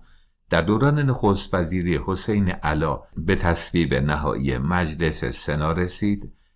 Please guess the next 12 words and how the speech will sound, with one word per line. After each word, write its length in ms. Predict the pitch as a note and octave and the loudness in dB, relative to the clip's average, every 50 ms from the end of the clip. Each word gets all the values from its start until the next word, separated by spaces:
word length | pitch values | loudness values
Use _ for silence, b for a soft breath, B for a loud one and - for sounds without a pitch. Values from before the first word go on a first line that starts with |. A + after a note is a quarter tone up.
| _ - | _ -6
و 80 | - B2 A#2+ - | -2 -2 0 0
این 260 | - C3 D3 D3+ C#3+ | 2 0 0 0 0
روز 460 | C3 C#3+ C#3 C#3 C#3 - - - - - - - - | 2 2 2 0 0 -2 -8 -12 -14 -20 -12 -4 -2
به 100 | D#2 D2+ | 0 2
نام 220 | D#2+ D#2+ D#2+ D2+ | 4 4 4 2
روز 320 | D2 D2 D2+ D#2+ D2+ C2+ | 2 0 0 -2 -2 -2
ملی 400 | D2+ C#2 C#2+ E2 F2 F2 F2 F2 | 0 0 2 2 2 2 2 0
شدن 420 | F2 - - G#2 G2 A#2 A#2+ B2 B2 | 0 0 -2 -2 0 0 0 0 -2
صنعت 440 | A#2+ - A#2+ G#2 C#2+ C#2+ G2+ G2+ - | -2 -2 -4 -2 -2 -2 -4 -2 -2
نفت 400 | F#2+ F#2+ F#2+ G2 F#2+ - - - | -2 -2 -2 -2 -4 -6 -8 -4
نامیده 480 | - D#2 C#2+ C2+ B1+ C2+ B1+ G1+ B1 B1 | -2 0 0 0 0 -2 -2 -2 -4 -4
شد. 380 | - - - A#1+ G#1 G1+ - | -4 -6 -6 -6 -8 -8 -12